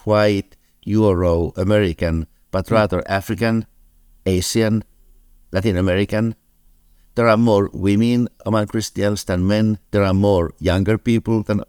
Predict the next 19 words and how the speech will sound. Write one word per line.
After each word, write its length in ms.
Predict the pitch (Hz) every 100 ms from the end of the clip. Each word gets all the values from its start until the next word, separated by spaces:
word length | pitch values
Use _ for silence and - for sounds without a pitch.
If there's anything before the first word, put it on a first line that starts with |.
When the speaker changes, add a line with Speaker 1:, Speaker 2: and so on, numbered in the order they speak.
| _
Speaker 1:
elderly 360 | - 104 104 98
people. 380 | 87 101 - 104
There 140 | 113
are 80 | 107
more 300 | 110 110 92
Speaker 2:
Hmm. 120 | 90 113 -
Speaker 1:
poor 400 | - 113 143 147 131 _ _ _ _ _
than 260 | - 92 76
well-to-do. 720 | 98 120 123 123 123 123 120 _ _ _ -
So, 220 | 160 151
for 140 | 147
example, 380 | 135 151 127 131
I 160 | 143 151
myself 460 | 120 107 107 92 -
am 200 | 95 98
an 220 | 95 85
aging, 580 | 107 107 - 98 92 90 _ _ _
uh, 160 | 90 82
gray-haired 800 | - 107 104 92 101 87 85 85